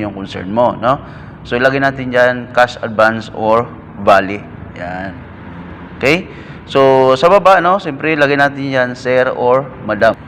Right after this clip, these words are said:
Dahil, ah, para kung sino man makabasa, no, sa kanila. So, alam nila, no, para din sa kanila yung, ano, yung, ah, letter, yung request letter. Okay? So, yan, halimbawa, no, sir or madam,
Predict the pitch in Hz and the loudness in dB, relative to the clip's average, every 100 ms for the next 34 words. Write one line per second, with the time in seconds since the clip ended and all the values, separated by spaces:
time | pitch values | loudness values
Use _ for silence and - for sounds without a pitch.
0 | - - - 117 120 117 113 151 165 156 | -20 -16 0 2 6 4 4 4 2 0
1 | 156 175 180 165 147 143 131 127 131 120 | -6 -8 -8 -4 -2 -2 -2 2 0 0
2 | 101 107 120 127 117 110 95 98 - - | -6 -8 -10 -8 -6 -6 -8 -10 -16 -20
3 | - - - - - - - - 123 120 | -20 -20 -20 -20 -20 -20 -20 -8 -2 0
4 | 117 110 104 98 92 73 - - - - | 0 -2 -4 -6 -8 -10 -14 -20 -10 0
5 | 139 147 131 127 120 120 123 117 110 110 | 2 2 0 -2 -4 -2 0 0 -4 -8
6 | 113 110 104 104 98 98 95 98 95 - | -8 -8 -6 -6 -6 -10 -10 -10 -12 -14
7 | - - - - - 107 104 101 98 95 | -20 -20 -20 -20 -12 -8 -6 -4 -6 -6
8 | 90 - 98 - - 101 98 98 92 - | -10 -8 -8 -8 -14 -14 -12 -12 -14 -14
9 | 92 - 98 - - - 131 156 - - | -16 -14 -14 -16 -18 -6 -6 -6 -14 -20
10 | - - - - - - - - 127 143 | -20 -20 -20 -20 -20 -20 -8 4 4 6
11 | 135 123 123 156 135 135 143 - - - | 2 0 2 4 4 2 -2 -14 -20 -20
12 | - - - - 147 131 131 123 123 123 | -20 -20 -10 2 2 4 2 0 2 2
13 | 104 95 | 2 -2